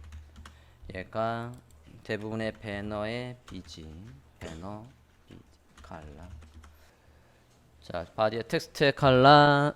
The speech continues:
타이틀의 주 컬러, 그리고 뭐 하나가 더 있었어요. 아, 두 개가 더 있겠구나.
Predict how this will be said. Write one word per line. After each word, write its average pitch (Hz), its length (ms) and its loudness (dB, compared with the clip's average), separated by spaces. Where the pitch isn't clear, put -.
타이틀의 139 520 -2
주 120 260 -8
컬러, 123 680 0
그리고 101 760 -6
뭐 104 400 -16
하나가 190 240 0
더 123 140 -2
있었어요. 113 540 -6
아, 107 160 -16
두 - 120 -18
개가 180 180 -6
더 151 120 -4
있겠구나. 123 520 -6